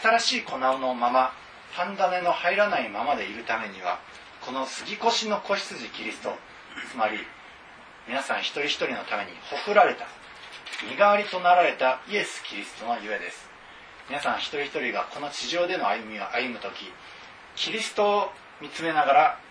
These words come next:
歩んでくださいとヘブル書に書いてあります。イエス・キリストを見つめながら、目をそらさずに、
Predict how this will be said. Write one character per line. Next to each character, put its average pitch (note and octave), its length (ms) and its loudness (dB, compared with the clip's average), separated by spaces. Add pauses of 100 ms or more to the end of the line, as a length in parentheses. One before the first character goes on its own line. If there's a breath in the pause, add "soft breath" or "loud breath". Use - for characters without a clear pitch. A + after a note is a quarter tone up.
(400)
歩 B2 220 -2
ん A#2+ 40 -8
で G#2+ 80 -6
く G#2 80 -6
だ G#2 120 -2
さ - 100 -6
い - 40 -8
と - 100 -10
ヘ - 140 -8
ブ A#2+ 80 -10
ル B2 60 -8
書 A2 120 -6
に G2+ 120 -8
書 A2+ 80 -2
い G#2+ 40 -2
て - 100 -8
あ - 40 -4
り - 80 -12
ま - 120 -12
す。 - 180 -16 (440 loud breath)
イ D3 60 -6
エ C3+ 60 -4
ス・ - 140 -8
キ A2 80 -10
リ G#2 80 -8
ス - 80 -14
ト G#2 100 -8
を F#2 40 -8
見 G2 100 -12
つ - 100 -12
め A#2+ 80 -6
な A2 120 0
が G2 80 2
ら、 F2 140 -8 (280)
目 B2 100 -4
を A2+ 60 -2
そ - 120 -8
ら A#2 120 0
さ - 160 -4
ず - 120 -10
に、 E2 80 -16